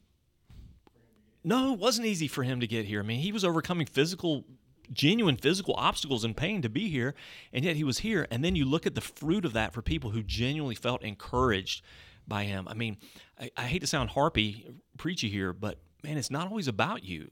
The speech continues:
It's not just coming because, what can I get out of it? What do I need today? Are they talking about anything I'm gonna be interested in today? Um, oh, you know, the pastor's still on Second Timothy and, uh, elders and widows and blah, blah, blah.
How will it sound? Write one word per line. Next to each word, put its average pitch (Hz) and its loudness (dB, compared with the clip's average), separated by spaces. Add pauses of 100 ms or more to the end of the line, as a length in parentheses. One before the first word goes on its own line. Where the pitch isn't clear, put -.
It's - -8
not 151 -4
just 151 -4
coming 175 0
because, 110 -2 (240)
what - -4
can 143 0
I 139 0
get 113 2
out 98 2
of 90 -4
it? 92 -4
What 123 0
do 135 2
I 127 2
need 110 -4
today? 95 2
Are 98 2
they 110 4
talking 139 2
about 127 0
anything 123 -2
I'm 117 0
gonna 117 -2
be 110 0
interested 101 -6
in 98 -8
today? 95 -2 (460)
Um, 107 0
oh, 110 -4
you 123 0
know, 120 0
the 104 -4
pastor's 127 -2
still 123 2
on 117 -2 (100)
Second 135 0
Timothy 117 -2
and, 107 -2 (160)
uh, 113 -8 (160)
elders 123 -2
and 110 -6 (140)
widows 135 2
and 123 -4
blah, 127 2
blah, 143 4
blah. 127 6